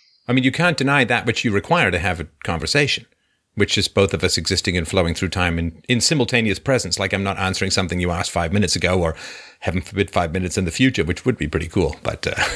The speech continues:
<laughs> you're not calling from Australia, which, as far as I understand it, is in a different space-time continuum where spiders the size of dinner plates. But anyway, um, so I, you know, I don't, I can't go with, um, "We can't define or understand the present." That's, that's in fact the only thing I can understand because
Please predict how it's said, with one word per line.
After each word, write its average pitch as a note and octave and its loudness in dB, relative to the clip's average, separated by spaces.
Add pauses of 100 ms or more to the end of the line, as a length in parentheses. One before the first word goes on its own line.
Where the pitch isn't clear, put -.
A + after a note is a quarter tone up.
(100)
<laughs> - -20
you're E2+ 0
not D#2+ -4
calling E2 0
from E2 -2
Australia, G2 2
which, F#2 -4
as F2+ -4
far F#2 0
as E2+ 0
I E2 -2
understand E2+ 0
it, D2+ -4
is G2+ 0
in F#2 2
a E2 -2
different D#2 -2
space-time F2+ 0
continuum G2 2 (360)
where F2 0
spiders D#2+ 0
the D#2+ -6
size D2+ -4
of D2 -6
dinner E2+ 0
plates. D2+ -6
But A#2+ 0
anyway, A2 0 (680)
um, F#2 0
so - 2
I, B2 2
you C3 2
know, A#2 4
I A#2+ 4
don't, A#2+ -2
I A2+ 0
can't B2 0
go A2+ 4
with, G#2 2
um, E2+ 2 (580)
"We G2+ -4
can't F2+ -4
define E2+ -4
or D#2+ -2
understand E2 -4
the D#2 -8
present." F2+ -4
That's, E2+ -8
that's - -2
in G#2+ -6
fact E2+ -8
the F#2+ 0
only G2+ -2
thing G#2 -2
I F2+ -2
can G#2+ 0
understand F#2+ -2
because F#2+ 0